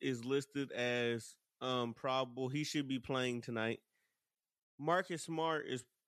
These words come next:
um, listed as questionable. That's gonna hurt a little bit, but they don't have Kyle Lowry, and they're relying a lot on Jimmy Butler and Bam Adebayo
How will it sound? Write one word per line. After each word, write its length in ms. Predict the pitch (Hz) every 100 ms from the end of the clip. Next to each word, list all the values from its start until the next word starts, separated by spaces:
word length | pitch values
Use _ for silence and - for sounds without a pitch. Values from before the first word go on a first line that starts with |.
| 143
um, 320 | 143 135 135
listed 360 | 135 135 131
as 160 | 120 113
questionable. 640 | - 156 156 - 127 123
That's 240 | 120 127 131
gonna 220 | 139 120
hurt 340 | 127 131 120
a 80 | -
little 260 | 113 120 117
bit, 220 | 117 120 -
but 280 | 120 127 117 _ _ _ _ _ _ _ _
they 220 | 113 139
don't 100 | 151
have 180 | 151 139
Kyle 280 | - 143 139
Lowry, 480 | 135 127 117 110 117 _ _ _ _ _ _ _ _
and 560 | 143 143 139 135 131
they're 100 | 127
relying 460 | 143 139 139 139 135
a 60 | 127
lot 320 | 127 135 120
on 340 | 127 123 120
Jimmy 360 | 107 127 143 135
Butler 580 | 117 135 92 113 117 117 - - _
and 160 | - 120
Bam 260 | 139 139
Adebayo 960 | 135 135 123 131 131 123 113 113 113 123